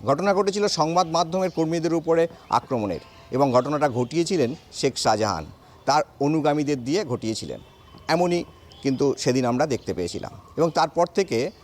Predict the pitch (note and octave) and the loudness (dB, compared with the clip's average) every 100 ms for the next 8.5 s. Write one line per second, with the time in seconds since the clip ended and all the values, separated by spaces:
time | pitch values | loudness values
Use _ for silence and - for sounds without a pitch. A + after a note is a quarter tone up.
0 | - - D#3+ - C#3 C#3+ D3 B3 - - | -6 -4 -2 0 2 2 -2 -4 -10 -20
1 | - - B2 C3+ D3 D3+ C#3+ C#3 F#3 B3 | -20 -12 -6 -4 2 2 2 0 -2 -4
2 | - - D3 C#3 C#3+ C#3+ C#3+ C#3+ C3+ B2+ | -12 0 4 4 4 2 2 0 0 0
3 | C3 D3 C#3+ C#3 D3 A#2 G#2+ G2+ F2 F2 | 0 -2 -2 -4 -4 -6 -6 -4 -6 -6
4 | - - - - - - F#3+ D3+ F#3+ - | -12 -18 -20 -20 -4 -2 2 2 2 -6
5 | - - A2+ D3+ - G#3+ - - - - | -18 -8 0 2 4 2 0 -10 -20 -20
6 | - - B2+ C#3+ E3+ F2 - - - - | -20 -2 0 2 0 -4 -8 -20 -20 -20
7 | - - - _ - - - - - - | -20 -20 -20 _ -20 -20 -20 -20 -20 -20
8 | - C#3 C#3+ D3+ | -6 2 4 4